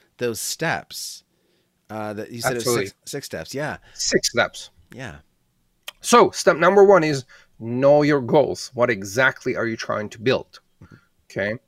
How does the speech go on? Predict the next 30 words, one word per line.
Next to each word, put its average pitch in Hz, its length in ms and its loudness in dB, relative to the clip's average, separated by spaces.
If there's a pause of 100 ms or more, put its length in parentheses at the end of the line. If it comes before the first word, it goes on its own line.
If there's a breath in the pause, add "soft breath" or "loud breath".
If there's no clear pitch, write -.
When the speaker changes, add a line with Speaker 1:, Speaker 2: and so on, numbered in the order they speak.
(480)
Speaker 2:
The - 80 -14
fact 165 340 2
is, 156 180 -2
if - 220 -6
you 131 80 -10
don't 143 220 -2
have 139 220 0
a 165 60 0
goal, 190 380 4 (220)
you're 120 120 -2
probably 135 300 2
not 117 180 0
gonna 110 160 -8
reach 110 280 -8
it. - 120 -18 (1400)
Simple. - 520 -4 (160)
Speaker 1:
Yep. 104 180 -14 (340)
Speaker 2:
Right? 113 300 -4 (540 soft breath)
And 123 340 0
so 135 280 4
you 135 160 2
need 196 180 2
to 170 120 -4
know, 160 280 0 (280 soft breath)
uh, 135 200 2
I'll 139 200 4
give 160 200 2
you 180 60 4
an 170 60 4
example. 123 600 2